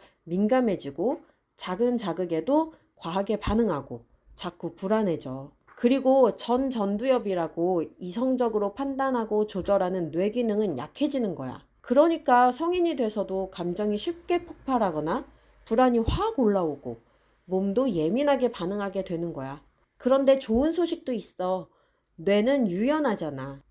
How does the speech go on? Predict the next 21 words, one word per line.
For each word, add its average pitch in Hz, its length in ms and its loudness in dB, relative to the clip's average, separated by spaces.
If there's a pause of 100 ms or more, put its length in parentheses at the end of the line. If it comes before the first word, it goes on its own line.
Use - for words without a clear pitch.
어릴 262 360 0
때 254 120 6
상처받은 294 680 -2
아이도 175 640 0 (300)
나중에 233 460 0
사람과의 294 720 2
따뜻한 339 520 -2
관계가 208 580 -2
만들어진다거나 180 1300 -2 (380)
자기 196 380 0
감정을 226 680 0
돌보는 233 640 0
연습을 185 420 -2
하면 196 460 -2 (240)
조금씩 185 580 -6
회복할 311 360 -2
수 - 160 -10
있어. 131 440 -12 (380)
그러니까 240 500 2
중요한 233 480 2
건 208 320 0